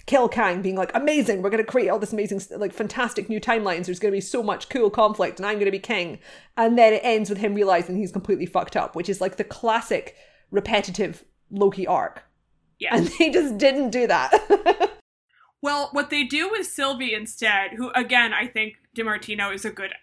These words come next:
Speaker 2: actor. Like, I think she gives a good performance. I hadn't seen her in anything, I don't think. But that character, I, uh, agree, I think is very underwritten. And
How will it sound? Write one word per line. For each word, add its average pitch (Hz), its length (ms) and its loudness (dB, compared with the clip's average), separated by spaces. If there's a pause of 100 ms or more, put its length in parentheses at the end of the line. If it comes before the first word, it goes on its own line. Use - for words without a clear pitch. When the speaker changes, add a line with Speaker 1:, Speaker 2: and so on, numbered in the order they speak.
(440)
Speaker 2:
actor. 233 360 0
Like, 208 160 -2
I - 20 2
think 202 160 -4
she 214 220 -8
gives 190 180 -8
a 190 60 -10
good 190 100 -8
performance. 190 480 -8
I - 80 -2
hadn't 202 220 -6
seen 196 180 -8
her 202 80 -8
in 190 80 -2
anything, 190 300 -8
I 180 80 -4
don't 175 180 -6
think. 190 300 -8 (280)
But 220 220 6 (360)
that 208 200 0
character, 214 420 -2
I, 190 240 -2
uh, 196 100 -6 (280)
agree, 190 400 -2
I 180 160 -2
think 185 160 -12
is 185 100 -10
very 180 240 -4
underwritten. 175 520 -10 (440)
And 208 460 0